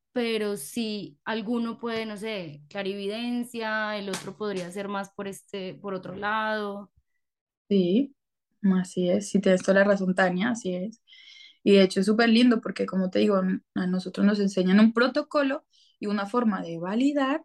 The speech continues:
Speaker 2: con tu propio cuerpo, de, con, como un péndulo interior, eh, si esa información que te llega es real. Y como te digo, pues a mi gran sorpresa, y pues me siento muy afortunada que sí, que cien por ciento de los casos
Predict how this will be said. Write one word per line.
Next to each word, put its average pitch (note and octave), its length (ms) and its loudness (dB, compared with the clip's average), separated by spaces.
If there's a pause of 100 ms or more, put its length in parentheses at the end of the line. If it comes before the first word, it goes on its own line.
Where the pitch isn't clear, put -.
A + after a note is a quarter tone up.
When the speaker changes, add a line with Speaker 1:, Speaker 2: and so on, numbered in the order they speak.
(300)
Speaker 2:
con F3 220 -10
tu F3 240 -10 (120)
propio F#3+ 380 2
cuerpo, C4+ 560 4
de, F#3+ 180 0
con, F3+ 600 -4
como F3+ 180 0
un E3 140 -2
péndulo G3+ 400 6
interior, C4 540 2 (580)
eh, F#3 320 2
si A3+ 300 2
esa F#3+ 160 0
información A#3 480 0
que B3 100 -4
te C4+ 160 -6
llega A3 340 -6
es F3 180 -12
real. E3+ 420 -10 (360)
Y E3+ 500 -2
como F3 240 0
te E3+ 100 2
digo, E3+ 260 2 (180)
pues F#3+ 220 -2
a F3 100 4
mi F3+ 140 8
gran G3+ 240 6
sorpresa, A#3 540 2 (640)
y F#3+ 760 -2
pues F#3 160 2
me F3+ 80 4
siento F#3 200 0
muy G3 120 6
afortunada G#3 560 4
que G3 140 -4
sí, F3+ 180 -10
que F3 120 -8
cien E3+ 180 -6
por E3+ 160 -10
ciento F#3 220 0
de F#3 40 2
los F#3 180 0
casos F#3+ 400 0